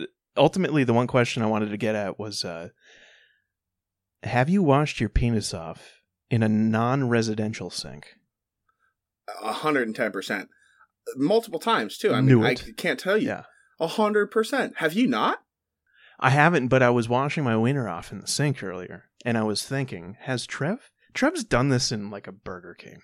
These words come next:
Speaker 2: <laughs> A Burger King? <laughs> Oh, Jesus.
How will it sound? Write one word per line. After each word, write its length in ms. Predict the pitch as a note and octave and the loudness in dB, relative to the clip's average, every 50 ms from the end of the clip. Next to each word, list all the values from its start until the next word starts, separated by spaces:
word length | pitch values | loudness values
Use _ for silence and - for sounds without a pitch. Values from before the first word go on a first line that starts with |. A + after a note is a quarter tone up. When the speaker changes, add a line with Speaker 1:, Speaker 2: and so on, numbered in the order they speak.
| _ _ _ _ - | _ _ _ _ -12
Speaker 2:
<laughs> 80 | - G5+ F#5+ D#5 E5+ G5+ - - - - - - - - - - - - C6+ C6+ - - - | -10 -10 -10 -12 -16 -18 -18 -16 -16 -12 -8 -4 0 2 2 2 0 -2 -6 -8 -10 -6 -4
A 420 | - - - - - A3+ - F3+ - - | -4 -4 -4 -2 -2 -2 -2 -2 -4 -8
Burger 360 | D3+ - B2+ B2+ - - F3 D#3+ | -6 -2 -2 -2 -2 -4 -8 -8
King? 260 | - - D#3+ D#3 - - | -6 -4 -2 -2 -2 0
<laughs> 40 | - A4+ A4+ - - - - F5 E5 - - D#4+ E4 D4 - - - A#5 - | 2 2 2 2 0 -6 -20 -20 -20 -12 -8 -6 -6 -6 -6 -6 -4 0 2
Oh, 160 | E4+ - - - G#3+ | 2 2 2 -2 -8
Jesus. 500 | - - B3 B3+ C#4+ - - G3 - | -8 -2 0 0 0 2 0 0 0